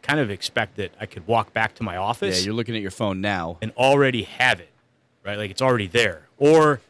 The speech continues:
Speaker 1: worst case scenario, I'm gonna have an email that says, "Hey, I know I said he'd send to this. Uh, it'll be there C O B today or tomorrow."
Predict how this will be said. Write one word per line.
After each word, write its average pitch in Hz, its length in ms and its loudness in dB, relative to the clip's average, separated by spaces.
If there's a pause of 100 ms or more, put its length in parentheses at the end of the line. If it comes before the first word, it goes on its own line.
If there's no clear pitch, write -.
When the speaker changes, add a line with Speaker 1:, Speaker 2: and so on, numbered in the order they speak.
(120)
Speaker 1:
worst 147 220 -2
case 147 180 0
scenario, 131 340 2
I'm 113 80 0
gonna 117 120 0
have 117 160 -2
an 110 120 -8
email 113 360 -2
that 101 160 -10
says, 98 380 -6 (460)
"Hey, 139 140 2
I 117 40 2
know 123 120 0
I 120 80 2
said 117 200 -4
he'd 98 120 -8
send 120 200 -4
to 120 60 -6
this. 120 340 -4 (120)
Uh, 101 260 -4
it'll 113 160 -4
be 117 140 -4
there 104 200 -2
C 117 280 -6
O 101 80 -4
B 95 180 -8
today 95 240 -8
or 92 80 -8
tomorrow." 87 480 -10